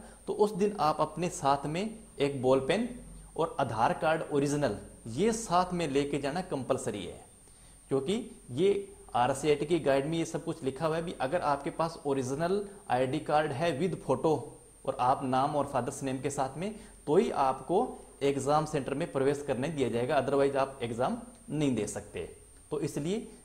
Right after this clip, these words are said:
जब भी आप एग्जाम देने जाओ तो आप अपनी ओरिजिनल आईडी साथ लेके जाना ना भूलना। तो ये तो था permission letter।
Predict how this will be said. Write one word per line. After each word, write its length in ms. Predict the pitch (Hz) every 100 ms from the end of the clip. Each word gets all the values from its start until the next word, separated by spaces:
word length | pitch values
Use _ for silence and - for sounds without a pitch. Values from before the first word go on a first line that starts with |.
| -
जब 220 | 117 143
भी 100 | 147
आप 180 | 175 165 143
एग्जाम 400 | 131 131 151 135
देने 180 | 139 147
जाओ 180 | 147 143
तो 120 | -
आप 200 | 143 135
अपनी 280 | 139 151 165
ओरिजिनल 460 | 139 135 131 175 190
आईडी 240 | 131 147 180
साथ 320 | - 143 147
लेके 320 | 131 127 135
जाना 280 | 120 123 196 226 - -
ना 160 | 127 127
भूलना। 320 | 104 98 92 92 95 - - - - - -
तो 80 | 151
ये 160 | 135
तो 160 | 160 180
था 140 | 185 208 -
permission 360 | 139 123 123
letter। 300 | 107 90 92